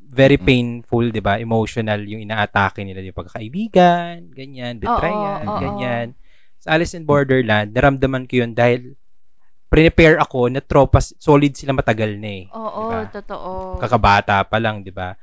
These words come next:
Speaker 1: But in the Alice in Borderland, parang dito mo lang naman siya na-meet whatsoever. So, hindi ko siya masya-, masyado nasaktan.
Speaker 2: Baka Squid
Speaker 1: Pero sa
Speaker 2: Game.
Speaker 1: iban, oo.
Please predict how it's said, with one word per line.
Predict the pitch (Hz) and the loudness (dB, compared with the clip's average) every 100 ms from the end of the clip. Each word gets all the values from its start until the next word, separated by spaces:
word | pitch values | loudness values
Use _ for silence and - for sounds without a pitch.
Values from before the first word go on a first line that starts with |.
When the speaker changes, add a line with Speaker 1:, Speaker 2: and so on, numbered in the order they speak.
| - | -14
Speaker 1:
But | - 175 | -10 -6
in | |
the | 170 | -2
Alice | 143 147 - | 0 -2 -8
in | 135 | -12
Borderland, | 123 120 113 113 98 95 92 - - - - | -8 -6 -6 -6 -6 -6 -10 -20 -20 -20 -14
parang | - 120 120 120 120 117 | -6 -6 -6 -10 -20 -20
dito | 120 143 156 | -20 -20 -16
mo | 139 | -16
lang | 135 | -18
naman | 120 | -20
siya | 113 113 | -20 -20
na-meet | 107 101 104 104 104 - - | -18 -20 -20 -20 -20 -20 -20
whatsoever. | 101 95 - 104 101 95 98 98 95 95 92 | -20 -20 -20 -16 -14 -16 -14 -12 -12 -14 -12
So, | - | -6
hindi | 139 147 | -6 -6
ko | |
siya | 147 | -8
masya-, | 127 123 131 | -6 -6 -6
masyado | 123 127 113 | -6 -2 -2
nasaktan. | 113 113 117 - 98 | -2 -10 -10 -2 2
Speaker 2:
Baka | 123 | 2
Squid | 151 - 123 | 2 4 6
Speaker 1:
Pero | 104 214 | 6 6
sa | 202 | 6
Speaker 2:
Game. | 196 | 4
Speaker 1:
iban, | 220 | 2
oo. | 165 127 117 117 | 0 -4 -4 -4